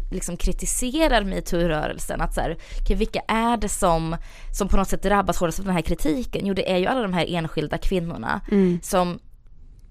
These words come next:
Speaker 1: gjorde någonting som var väldigt, väldigt jobbigt för att de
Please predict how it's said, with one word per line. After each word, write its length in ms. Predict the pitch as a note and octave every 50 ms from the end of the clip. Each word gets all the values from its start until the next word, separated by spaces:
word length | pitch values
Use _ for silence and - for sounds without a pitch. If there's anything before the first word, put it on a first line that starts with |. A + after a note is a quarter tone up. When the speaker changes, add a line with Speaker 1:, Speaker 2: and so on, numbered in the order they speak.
| - - - -
Speaker 1:
gjorde 380 | G3+ G3 A#3+ A3 G3 - A3+
någonting 280 | A#3 G#3+ F#3 - G3 F3+
som 140 | - F#3 F3
var 120 | E3+ E3+ E3 E3 -
väldigt, 380 | - B3 G#3+ F#3 E3+ E3 - -
väldigt 300 | F#3 E3+ D#3 D3+ - -
jobbigt 520 | F3+ G3 F#3+ F3+ - - - - - -
för 140 | - - D3+
att 140 | D3 - -
de 340 | - C#3 C3 B2+ C#3 C#3 C#3+